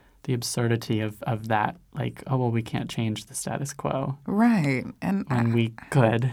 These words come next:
Speaker 1: <laughs>
Speaker 2: Right. And I've tried to understand it. You know, I've heard, listened to people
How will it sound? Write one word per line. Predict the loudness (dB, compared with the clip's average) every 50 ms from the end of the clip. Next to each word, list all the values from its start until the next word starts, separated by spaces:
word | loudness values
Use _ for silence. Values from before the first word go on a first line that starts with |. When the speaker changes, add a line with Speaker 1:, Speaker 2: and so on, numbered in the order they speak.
| -4
Speaker 1:
<laughs> | -2 2
Speaker 2:
Right. | 6 10 12 12 12 12 10 6 2 -2 -2 2 2 2 2 2 -6 -10 -6 0
And | 2 2
I've | 2 2 0
tried | -2 -2 0 2 4 4 4 4
to | 4
understand | 2 2 2 0 -2 -4 -2 0 2 4 4 4 4
it. | 4 2
You | 2 2
know, | 2 2 2
I've | 0 0 -2
heard, | 0 0 0 0 0 -2 -6 -6 -4
listened | -4 -4 -2 -2 -2
to | -2 -2
people | -2 -4 -4 -4 -4 -2 -2 -2 -2 -2 -4 -6